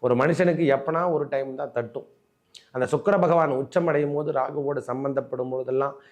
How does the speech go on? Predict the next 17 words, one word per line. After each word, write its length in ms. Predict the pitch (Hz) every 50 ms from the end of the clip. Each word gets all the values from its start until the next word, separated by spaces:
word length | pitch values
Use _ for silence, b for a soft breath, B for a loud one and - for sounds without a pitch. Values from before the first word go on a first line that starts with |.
| B B B
இந்த 200 | 120 113 117 104
பாக்கியத்தை 580 | 113 120 131 143 143 139 147 135 143 120 113
கொடுப்பாரு. 520 | - 123 127 123 - 131 127 127 117 120 - _ b b b b b
சனி 400 | b - - 143 151 160 175 175
சுக்கிரன் 440 | 165 - - 139 - 160 147 139 135
சேர்க்கை 380 | 127 - 143 151 147 147 151 135
பெறுவதும் 500 | - 143 139 143 135 143 139 151 151 151
ஒரு 160 | 135 120 117
நல்ல 320 | 113 120 123 135 143 151
மாற்றம். 560 | 135 127 123 131 139 139 - - 147 147 - - b b b b
வீடு 320 | _ 123 143 165 185 180 165
சார்ந்த 380 | 135 151 151 147 143 143 143
விஷயத்தில் 480 | 135 135 123 120 139 143 139 139 139 127
இருந்து 300 | 123 123 131 139 131 135
வந்த 280 | 127 131 131 123 123 117
பிரச்சனைகள் 580 | - 117 120 - - - 147 143 139 143 131
விலக்கும். 420 | 123 127 127 127 123 - 139 139